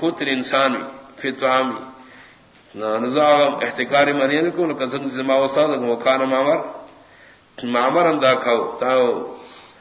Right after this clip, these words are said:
قال ابو دو سألت احمد من حقرا۔ ان من حقرا، احتکار منحیت شے دے،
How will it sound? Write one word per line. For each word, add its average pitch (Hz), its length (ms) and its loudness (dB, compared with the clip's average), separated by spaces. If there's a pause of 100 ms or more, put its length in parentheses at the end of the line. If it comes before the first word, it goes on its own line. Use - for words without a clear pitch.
(120)
قال 135 200 2
ابو 139 180 0
دو 139 320 -2
سألت 156 340 0
احمد 147 340 0
من 165 180 -2
حقرا۔ 131 540 0 (920)
ان 127 160 -4 (340)
من 156 240 2
حقرا، 160 220 2 (380)
احتکار 160 520 2
منحیت 147 500 2
شے 123 220 0
دے، 95 180 -8